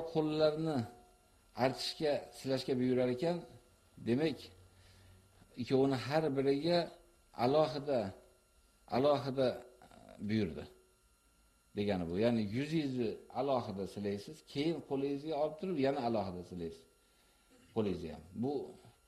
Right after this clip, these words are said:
bir marta silash bilan qo'lingizni va yuzingizni barobar silang degani emas-da. Ammo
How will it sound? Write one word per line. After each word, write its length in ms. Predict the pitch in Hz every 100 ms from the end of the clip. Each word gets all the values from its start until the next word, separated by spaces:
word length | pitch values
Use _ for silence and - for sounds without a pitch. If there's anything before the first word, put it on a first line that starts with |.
| _ _
bir 120 | 131 139
marta 240 | 139 139
silash 260 | 127 135 131
bilan 180 | 143 151 139
qo'lingizni 320 | 131 131 135
va 60 | 143
yuzingizni 380 | 131 123 127 127
barobar 340 | 127 123 123
silang 280 | 123 120 113 107
degani 260 | 104 107
emas-da. 340 | 143 - - 87 - _ _ - - _ - - - - - - - - _ _ - - 78 80 78 76 69 - - _ _ _ - - - - - - _ - _ _ _ - - - _ _ _ _ _ -
Ammo 360 | 110 123 127